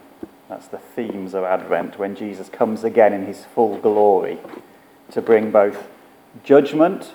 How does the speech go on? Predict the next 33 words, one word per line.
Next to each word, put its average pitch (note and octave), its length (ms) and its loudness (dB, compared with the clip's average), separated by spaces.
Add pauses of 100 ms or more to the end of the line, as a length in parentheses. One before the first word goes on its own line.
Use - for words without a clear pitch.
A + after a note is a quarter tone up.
on A2+ 160 0
one A#2+ 220 4
hand D3+ 420 2 (800)
and A2 220 2
to A#2+ 180 0
usher A#2+ 320 2
in A2 120 2
the A2 60 -6
new A#2 200 -6
creation A2+ 720 -2 (500)
for G#2+ 80 -12
the - 120 -12
faithful F2+ 680 -4 (540)
on F#2+ 160 -2
the F#2+ 160 -4
other F#2 200 2
hand. - 440 -10 (1160)
And A2+ 160 0
both D#3 240 8
of C3 100 6
our A#2 180 8
readings G#2+ 400 -4
today G#2 380 6
are G2 200 6
Advent-themed G2+ 1040 0
readings. G2 720 -8 (680)
So G#2+ 340 4 (360)
if - 460 -20
we C3 80 -10
start - 560 6
with, A2+ 220 -2 (160)
with C3 160 2
Isaiah, G#2+ 1040 6